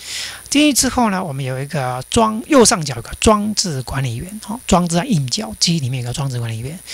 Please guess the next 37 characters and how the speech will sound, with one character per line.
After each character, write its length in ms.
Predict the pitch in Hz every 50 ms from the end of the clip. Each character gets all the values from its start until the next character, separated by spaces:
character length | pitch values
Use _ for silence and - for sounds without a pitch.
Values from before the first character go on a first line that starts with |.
| - - - -
我 120 | - 165 160
们 100 | 160 139
点 140 | 160 202 208
选 80 | 160
进 160 | 123 160 156
去， 180 | 131 - 165 151 - - - - - - - - - - - - - - - - -
我 80 | - 175
们 120 | 165 180
看 240 | - - 247 226 190
到 200 | 180 190 165 151
呢， 200 | 143 139 135 135 - - - - - -
这 140 | - 214 190 160 - -
个 260 | - 175 147 135 143
装 180 | - 240 247 262
置 80 | 262
管 160 | 208 - 185 185
理 60 | 175
员 140 | 139 123 127
里 80 | 127 117
面 200 | 131 147 143 135
有 160 | 123 127 127
好 160 | 120 135 175
几 80 | 156 135
个 80 | 139
选 180 | 139 - 156 180
项， 220 | - - 151 202
其 140 | - - 269
中 140 | 233 247 247
有 80 | 180 139
一 20 |
个 80 | 139 160
叫 180 | - 196 165 - - - - - - - - - - - - - - - - - - - - - - - - - - - -
音 220 | - 247 240 240
效 280 | 247 - 262 214 - - -
视 180 | - - 247
讯 180 | 196 - 196 156
及 240 | - - 151 143 143